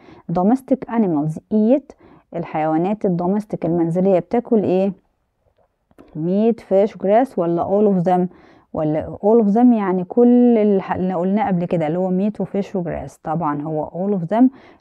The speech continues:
لأن الحيوانات اللي في البيت بتاكل الحاجات دي كلها. Wild animals are، الحيوانات البرية مالها؟ بنقدر نوصفها بإيه في الحاجات دي؟ طبعًا هما dangerous يعني حيوانات خطيرة.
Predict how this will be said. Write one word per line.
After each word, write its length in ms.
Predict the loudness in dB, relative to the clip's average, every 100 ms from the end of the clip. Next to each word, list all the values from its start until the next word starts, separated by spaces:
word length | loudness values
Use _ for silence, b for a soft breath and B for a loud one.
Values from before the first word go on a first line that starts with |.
| -6
لأن 300 | -4 -2 -4
الحيوانات 440 | -6 -8 -6 -2
اللي 100 | -2
في 100 | -2
البيت 240 | 0 -2
بتاكل 300 | -4 -10 -8
الحاجات 320 | -8 -8 -6 -6
دي 120 | -6
كلها. 300 | -6 -8 -10 _ _ _ _ _ b b b b -6
Wild 420 | 0 2 2 2
animals 480 | 0 0 2 0 -2
are، 280 | -6 -8 -8
الحيوانات 520 | -10 -8 -4 -2 0
البرية 600 | 0 0 0 0 0 -2 -4
مالها؟ 520 | -2 -2 -4 -6 -6
بنقدر 360 | -4 -4 -4 -6
نوصفها 440 | -8 -8 -8 -8
بإيه 120 | -8
في 100 | -8
الحاجات 380 | -8 -8 -2 0
دي؟ 280 | 0 -2 -4 b b b
طبعًا 400 | -6 -2 0 -2
هما 400 | -2 -4 -4 -4 -2
dangerous 480 | 0 0 0 -2 -6
يعني 240 | -8 -8
حيوانات 680 | -10 -10 -8 -6 -4 -4 -6
خطيرة. 480 | -12 -12 -12 -14